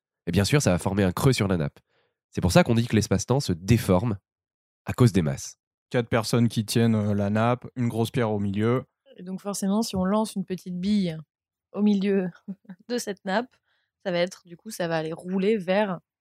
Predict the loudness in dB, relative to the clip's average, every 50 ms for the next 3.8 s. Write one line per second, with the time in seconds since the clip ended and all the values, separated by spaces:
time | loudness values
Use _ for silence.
0 | _ _ -14 -12 -10 -10 -6 -4 -4 -4 -4 -6 -10 -14 -14 -10 -10 -6 -4 -4
1 | -2 0 0 0 0 0 -2 -4 -4 -6 -6 -6 -6 -8 -12 -14 -14 -10 -8 -6
2 | -6 -4 -2 0 0 0 0 -2 -6 -6 -4 -2 0 2 4 4 4 2 0 -6
3 | -18 -18 -16 -16 -16 -16 -16 _ -14 -14 -14 -14 -14 -16 -16 -18